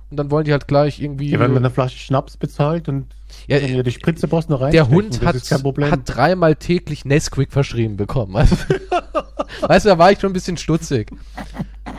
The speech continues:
Speaker 1: Ja. Geben Sie ihm dreimal täglich Nesquik, stand auf dem Zettel.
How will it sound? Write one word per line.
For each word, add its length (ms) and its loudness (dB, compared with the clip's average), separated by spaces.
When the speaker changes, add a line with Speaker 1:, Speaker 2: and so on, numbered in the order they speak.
Speaker 1:
Ja. 280 2
Geben 220 -4
Sie 80 -6
ihm 80 -8
dreimal 340 0
täglich 380 -6
Nesquik, 640 -2
stand 260 -6
auf 100 -8
dem 140 -10
Zettel. 340 -8